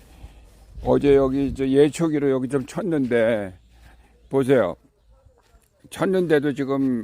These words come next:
아직 멀었어요. 이렇게 그냥 길이 다 막힐 정도로. 어, 어, 아주 그냥 뭐 왕성하게 자랐네요. 예.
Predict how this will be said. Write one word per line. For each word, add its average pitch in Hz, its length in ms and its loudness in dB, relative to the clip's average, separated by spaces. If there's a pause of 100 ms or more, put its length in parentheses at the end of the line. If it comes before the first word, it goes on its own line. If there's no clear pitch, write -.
아직 117 320 -4
멀었어요. 123 720 -2
이렇게 120 400 -4
그냥 110 400 -8 (100)
길이 147 340 0
다 117 140 2
막힐 117 320 -6
정도로. 98 520 -8 (1120)
어, 104 720 -6 (680)
어, 120 520 -2 (100)
아주 127 280 -6
그냥 147 280 -6
뭐 147 280 -4
왕성하게 156 540 -2
자랐네요. 147 680 -6 (1120)
예. 113 380 -4